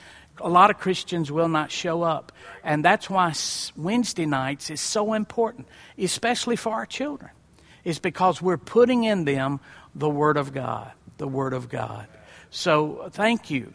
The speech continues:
Thank you so very, I, I, I recognize it's, we live hectic lives, so busy, and we're, this is such a growing area, and it's hard, and the traffic, and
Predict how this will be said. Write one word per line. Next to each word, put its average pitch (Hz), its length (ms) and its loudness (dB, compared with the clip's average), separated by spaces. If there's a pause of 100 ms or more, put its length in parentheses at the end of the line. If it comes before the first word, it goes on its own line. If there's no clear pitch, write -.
Thank 220 360 -4
you 147 140 -4
so 160 240 -4
very, 151 160 -4
I, 170 240 2
I, 147 320 -2
I 170 160 4
recognize 120 720 -2
it's, - 220 -8 (300)
we 160 120 0
live 175 260 2
hectic 180 420 -2
lives, 170 460 4
so 180 240 -2
busy, 165 440 -2
and 117 140 -2
we're, 110 160 -4 (360)
this 151 200 -4
is 147 80 -6
such - 280 -2
a 156 40 -6
growing 160 400 4
area, 175 320 2
and 127 140 -2
it's - 140 -8
hard, 165 340 4
and 131 80 -6
the 120 60 -6
traffic, 175 580 -2
and 127 100 -10